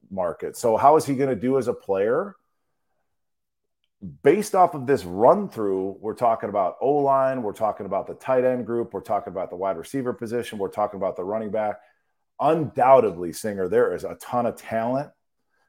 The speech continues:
but there's a ton of inexperience out, save for your tackles and your starting running back. Save for that, a lo-, there's a lot of unknowns there. So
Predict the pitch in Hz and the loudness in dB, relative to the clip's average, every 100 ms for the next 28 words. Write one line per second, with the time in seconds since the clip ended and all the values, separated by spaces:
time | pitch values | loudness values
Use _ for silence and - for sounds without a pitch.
0 | - 104 107 90 82 - 131 113 117 113 | -4 0 2 0 -2 0 2 2 0 -4
1 | - 110 101 90 85 85 - - _ _ | -6 -4 -2 -4 -8 -10 -14 -16 _ _
2 | _ _ _ _ _ _ 110 127 123 - | _ _ _ _ _ _ 2 2 0 -8
3 | - - 139 147 156 143 - 127 123 123 | -16 -8 -2 0 0 -4 -6 -2 0 0
4 | 110 107 113 87 - - - - - _ | -2 -4 -4 -4 -6 -14 -14 -20 -20 _
5 | _ _ _ 117 127 127 120 - 113 101 | _ _ _ -6 -2 -4 -6 -8 -8 -4
6 | - 110 107 101 95 85 76 64 - - | 2 2 2 -2 -4 -4 -6 -8 -10 -2
7 | 123 156 190 170 180 151 - - - 101 | -2 -2 -6 -4 0 0 -2 -6 -6 -4
8 | 101 110 98 92 104 113 113 107 110 107 | -4 -4 -2 0 4 4 4 0 -2 -2
9 | 104 90 82 87 80 71 73 _ _ _ | -4 -4 -6 -6 -4 -6 -10 _ _ _
10 | _ _ _ - 127 110 101 87 | _ _ _ -4 0 0 -2 -6